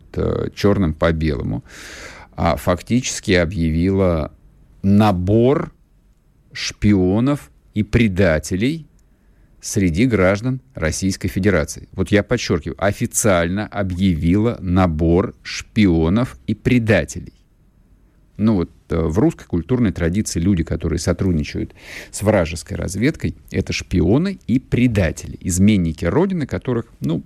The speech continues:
раньше принято было казнить без особых затей.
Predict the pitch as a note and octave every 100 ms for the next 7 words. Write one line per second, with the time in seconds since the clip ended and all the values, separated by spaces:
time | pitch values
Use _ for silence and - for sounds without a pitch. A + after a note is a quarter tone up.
0 | - E3+ A3 - - F#3 C#3 G2 C3 A2+
1 | G#2 G2+ G#2+ E2 - _ _ _ _ -
2 | - G2 A2+ A2+ - A#2 E2+ F#2 G2 -
3 | -